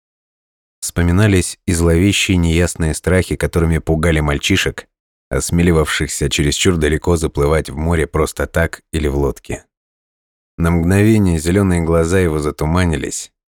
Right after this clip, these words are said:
обветренное лицо стало серьёзным, но лишь на мгновение. <laughs> «Прелестная вещица, согласись», рассмеялся он.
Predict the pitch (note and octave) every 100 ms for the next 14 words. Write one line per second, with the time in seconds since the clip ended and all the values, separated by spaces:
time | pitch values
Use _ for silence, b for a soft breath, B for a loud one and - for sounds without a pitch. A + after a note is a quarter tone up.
0 | _ D#2+ D#2 F2+ E2+ D#2+ D#2+ D#2 - E2+
1 | - D#2 C2+ - C#2+ C#2+ E2+ C#2+ B1 -
2 | _ _ _ _ _ _ _ _ _ _
3 | - D#2 E2 - D#2 D2 C#2+ C#2+ C2 B1
4 | - - _ _ _ _ _ _ _ _
5 | _ _ _ _ _ A#2+ B2 D#3 - C3
6 | - A#3 G#3+ F3+ - - _ _ _ _
7 | _ D2 D2+ D#2 D#2+ D2 D2+ C#2+ C#2 -
8 | D#2+ D2 C#2+ D2+ E2+ F#2+ G2 E2+ - -
9 | _ _ _ _ _ _ - D2+ - D#2
10 | D2 C2 - A#1+ -